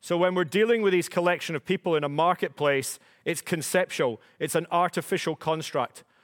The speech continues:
But it's collections of professional investors, insiders, retail investors, traders. But for us to buy a stock, someone has to want to sell it to us. And at that point in time, we have to be willing to pay more for it than anyone else.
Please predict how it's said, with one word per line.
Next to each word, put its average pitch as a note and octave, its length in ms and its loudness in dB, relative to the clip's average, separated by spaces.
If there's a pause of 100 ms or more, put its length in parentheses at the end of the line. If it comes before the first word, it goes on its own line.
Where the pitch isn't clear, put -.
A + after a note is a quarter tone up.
(280)
But E3 120 4
it's F3 120 0
collections F#3 520 0
of D3+ 140 -2
professional F3 500 0
investors, C#3 640 -2 (160)
insiders, E3+ 760 0 (320)
retail D#3+ 460 0
investors, C3+ 540 -2
traders. C#3 600 -2 (1000)
But E3 100 -2
for - 160 2
us G3+ 120 0
to F3+ 100 0
buy F3+ 240 2
a F#3+ 40 0
stock, - 480 0 (240)
someone G#3+ 380 0
has G#3 140 0
to G3+ 100 -2
want F3+ 140 2
to E3+ 60 -2
sell F3+ 260 0
it E3 120 -6
to C3+ 140 -2
us. - 320 -6 (360)
And D3+ 100 -2
at F3+ 80 2
that F#3+ 220 0
point A3+ 240 0
in E3 80 -6
time, F3 380 2
we E3 120 0
have F#3+ 140 0
to - 80 -8
be E3+ 60 -2
willing E3+ 340 0
to - 80 -8
pay E3 260 -2
more F3 300 2
for E3 200 0
it - 160 -4
than D#3 240 -2
anyone E3 340 -2
else. D3 420 -4